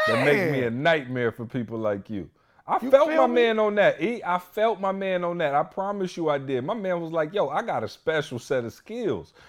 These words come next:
Speaker 1: right? And notice that we didn't say you had to have phenomenal skill off the cuff. You have
Speaker 2: Oh.
Speaker 1: to have, we, we said average skill, phenomenal will. So whatever that skill set that you do have,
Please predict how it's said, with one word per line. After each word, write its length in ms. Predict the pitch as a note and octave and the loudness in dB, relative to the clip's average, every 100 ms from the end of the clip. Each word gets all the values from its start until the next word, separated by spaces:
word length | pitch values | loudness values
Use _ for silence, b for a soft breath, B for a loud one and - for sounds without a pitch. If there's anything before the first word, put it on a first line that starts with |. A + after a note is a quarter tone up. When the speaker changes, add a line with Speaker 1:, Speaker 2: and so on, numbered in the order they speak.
| B | B
Speaker 1:
right? 180 | D3+ G3+ | 0 0
And 180 | F#3 F#3+ | 0 0
notice 280 | A#3 C#4 G#3+ | 0 0 0
that 140 | G#3+ | -2
we 100 | A3+ | 0
didn't 200 | A#3 G3+ | -2 -4
say 140 | F#3+ G3 | -4 -4
you 140 | G#3 | 0
had 180 | F#3+ E3+ | 0 0
to 80 | E3 | -4
have 260 | D3 D3 - | -2 -4 -4
phenomenal 540 | D3 C3 C3+ D3+ C#3+ | -4 -2 -2 -4 -6
skill 340 | - C#3 C#3 | -6 -4 0
off 160 | B2+ C3 | 0 -2
the 80 | C#3+ | -8
cuff. 400 | - B3 A2 - b b b | -4 -2 -2 -4 b b b
You 160 | E3+ G#3+ | 0 2
have 180 | A#2 | 0
Speaker 2:
Oh. 40 | G2 | 0
Speaker 1:
to 120 | E3 | -2
have, 320 | F3 E3 D3 | 0 -2 -4
we, 180 | C3 G3+ | -4 -6
we 160 | D#3 G#3 | -4 -6
said 300 | - C3 G2 - | 0 -2 -2 -4
average 440 | B2+ D#3 E3 D#3+ | 0 0 0 -4
skill, 300 | - F3 E3 | -6 -2 -2
phenomenal 580 | D3+ C#3+ D#3+ F3+ E3 D3 | -2 -4 -4 -4 -4 -4
will. 240 | C3 D#3+ - B | -2 -2 -4 B
So 120 | - | -4
whatever 320 | F3+ G3 G#3 G3+ | -2 0 2 4
that 180 | G3+ | 2
skill 320 | - - A3 G#3+ | 2 -4 -2 -2
set 280 | - F#3+ | -2 -2
that 180 | E3 D#3+ | -2 -2
you 100 | G#3+ | -4
do 360 | D#3+ G3+ D#4+ B3+ | -2 2 4 4
have, 320 | F3 D3+ D3+ | 2 2 0